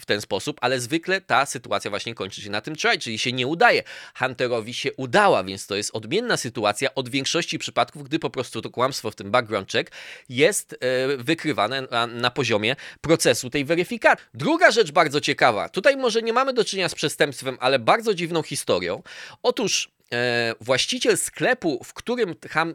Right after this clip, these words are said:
Hunter Biden składał ten paperwork dotyczący pozwolenia na broń, twierdzi, że w pewnym momencie pojawili się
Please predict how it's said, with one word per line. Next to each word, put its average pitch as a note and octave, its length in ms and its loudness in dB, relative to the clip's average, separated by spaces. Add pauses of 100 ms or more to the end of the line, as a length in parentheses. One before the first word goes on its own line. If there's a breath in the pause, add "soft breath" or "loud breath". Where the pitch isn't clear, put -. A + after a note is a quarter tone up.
Hunter E3 320 0
Biden C#3+ 300 2
składał F3+ 440 -2
ten A#2 180 -10
paperwork C#3 540 0
dotyczący A#2 640 -4
pozwolenia A#2 520 -2
na G2 100 -2
broń, F#2 320 -8 (400 loud breath)
twierdzi, C#3 640 2 (180 soft breath)
że C3 160 -2
w - 60 -10
pewnym D4+ 320 2
momencie E3+ 520 -2
pojawili G3 680 0
się - 160 0